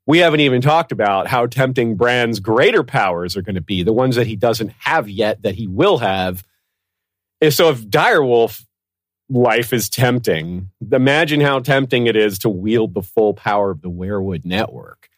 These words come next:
to be able to look anywhere in time, to look inside anyone's head. And, and imagine, again, I brought this up before, when the threat of the others is gone.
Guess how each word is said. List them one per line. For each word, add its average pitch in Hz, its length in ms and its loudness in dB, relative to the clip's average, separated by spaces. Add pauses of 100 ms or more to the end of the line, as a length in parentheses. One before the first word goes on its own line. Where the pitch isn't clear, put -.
(240)
to 131 240 4
be 135 380 2
able 127 160 2
to 123 80 4
look 120 400 2 (100)
anywhere 139 680 2
in 117 160 -2
time, 110 440 -2
to 120 80 -2
look 131 220 0
inside 127 460 0
anyone's 127 560 0
head. 92 460 -2 (1160)
And, 165 120 4
and 180 180 4
imagine, 175 420 4
again, 143 500 2
I 127 160 0
brought 131 240 2
this 131 100 -6
up 117 60 0
before, 123 360 2
when 143 400 2
the 131 60 0
threat 139 360 2
of 120 100 -2
the 127 160 -2
others 131 360 0
is 98 140 -2
gone. 143 640 -2